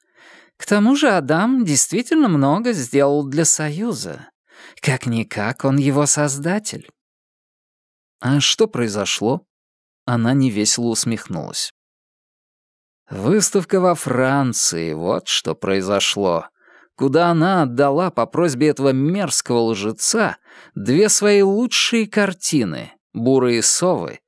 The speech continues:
и "Красные лисы". Все то же самое: клетки, девушки, стрельчатые окна, но эти работы ей особенно удались. Были в них и пространство,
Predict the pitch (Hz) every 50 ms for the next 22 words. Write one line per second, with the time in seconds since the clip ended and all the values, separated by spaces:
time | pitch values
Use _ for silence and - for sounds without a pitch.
0 | _ _ _ _ - 113 107 - - 139 143 151 170 160 - - - 151 151 147
1 | 143 139 131 127 143 175 180 143 - - - - - - - _ _ _ _ _
2 | _ _ _ _ _ _ _ - - - - 269 269 - 226 214 180 180 170 -
3 | - - 135 135 135 131 127 120 120 117 110 98 - - 120 107 117 151 208 214
4 | - - - - 185 151 101 104 127 147 185 208 - - - - 160 151 - -
5 | - - 160 180 185 151 - - - - 120 104 95 101 139 175 170 - - 160
6 | 156 147 139 _ _ _ _ _ _ _ _ - 98 110 120 127 139 147 147 139
7 | - 147 127 131 127 123 123 135 135 - - 131 127 123 139 139 135 131 131 131
8 | - - - 170 165 139 92 98 82 73 71 76 85 82 104 110 107 107 98 78
9 | - - - - - - _ _ - - - - - 143 147 196 214 180 143 117
10 | 131 131 123 - 139 120 - - 120 107 - - - - - 160 180 196 170 -
11 | - - 156 160 156 151 143